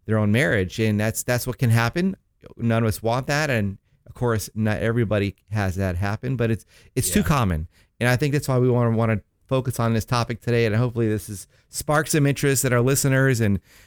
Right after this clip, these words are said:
Speaker 1: made them aware of what really they could do now to make their retirement look a lot better, have it be more fun. Even the planning of it all could be really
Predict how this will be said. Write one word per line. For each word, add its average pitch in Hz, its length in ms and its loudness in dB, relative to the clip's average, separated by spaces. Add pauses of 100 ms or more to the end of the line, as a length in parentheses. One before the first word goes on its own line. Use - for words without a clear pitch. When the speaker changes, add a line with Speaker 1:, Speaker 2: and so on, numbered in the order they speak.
(180)
Speaker 1:
made 135 160 2
them 135 180 4
aware 123 400 4
of 104 80 0
what 117 260 2
really 120 360 2
they 113 100 2
could 107 220 -4
do 120 160 4
now 117 320 0
to 110 80 -2
make 113 220 -2
their 113 160 0
retirement 110 460 -2
look 135 200 -2
a - 20 -6
lot 110 240 -2
better, 139 420 0 (300)
have 139 220 0
it 120 100 -2
be 123 140 0
more 113 180 0
fun. 139 400 -2
Even 127 220 0
the 110 80 -2
planning 139 440 -2
of 131 100 -2
it 127 60 0
all 127 160 0
could 123 160 -6
be 104 120 -2
really 123 500 -2